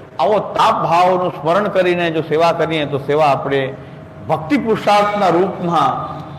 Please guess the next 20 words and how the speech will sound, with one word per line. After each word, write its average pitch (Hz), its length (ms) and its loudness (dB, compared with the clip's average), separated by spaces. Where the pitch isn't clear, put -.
ભક્તિના 233 480 0
રૂપમાં 185 880 0
એ 160 60 -6
પરાભક્તિ, 180 920 0
માનસીસા 190 600 0
પરાંતા, 151 840 2
સર્વાત્મ 196 560 2
ભાવના 156 340 4
રૂપમાં 147 580 0
એ 139 60 -2
વિકસિત 127 580 -2
થાય. 131 140 4
આપણામાં 175 480 2
છે, 165 460 2
બીજ 175 520 -2
તો 220 140 4
છે, 160 580 2
કૃપા 208 420 2
પણ 214 200 2
છે, 165 560 0